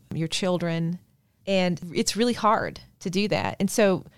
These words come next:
that's what I, the compartmentalizing, it's also <laughs> almost a defense strategy, right?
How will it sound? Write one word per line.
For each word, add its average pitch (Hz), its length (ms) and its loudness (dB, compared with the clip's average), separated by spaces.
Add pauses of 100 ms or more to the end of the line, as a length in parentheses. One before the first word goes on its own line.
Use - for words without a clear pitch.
(160)
that's 214 260 2
what 214 140 4
I, - 40 -2
the 190 120 2
compartmentalizing, 190 1160 0 (920)
it's 180 160 2
also 190 460 6
<laughs> - 20 -20
almost 262 320 4
a 202 40 -2
defense 208 420 4
strategy, 104 760 -4
right? 185 380 -4